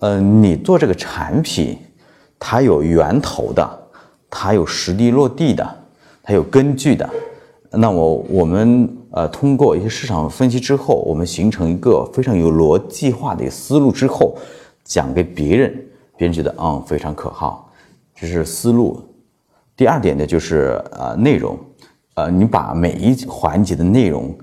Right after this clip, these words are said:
是有环环相扣，呃，写的比较的，呃，就是切实际，论点、论证，呃，论据，这点全都有，就是内容上是能够，呃，符合你所阐述的东西，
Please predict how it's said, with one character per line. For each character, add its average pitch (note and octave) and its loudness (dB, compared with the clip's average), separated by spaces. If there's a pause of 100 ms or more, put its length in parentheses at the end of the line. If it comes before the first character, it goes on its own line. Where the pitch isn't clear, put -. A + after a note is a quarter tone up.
(220)
是 - -2
有 C#2+ 0
环 E2 0
环 F2+ -4
相 B2+ 0
扣， - -2 (360)
呃， D#2+ 0
写 D2 -6
的 C#2+ -2 (180)
比 G2 2
较 - -4
的， B1 -10
呃， G1+ -10
就 D#2+ -8
是 D2+ -10 (120)
切 - 0
实 F#2 -2
际， - -4 (260)
论 G#2+ 2
点、 C#2 -8
论 G2 0
证， G2 -2 (180)
呃， C#2+ -8
论 G2+ 0
据， - -4 (400)
这 G#2+ 0
点 F2 -2
全 - -10
都 A2 2
有， G2 0 (360)
就 F2+ -4
是 F2+ 2
内 B2+ 2
容 D2 -2
上 D#2+ -4
是 C#2+ -10
能 D2 -6
够， D#2+ -2 (480)
呃， C#2+ -4
符 D2+ -6
合 D2 -4
你 - -14
所 F#2 0
阐 - -10
述 - -4
的 D#2+ -2
东 F2+ 0
西， - -8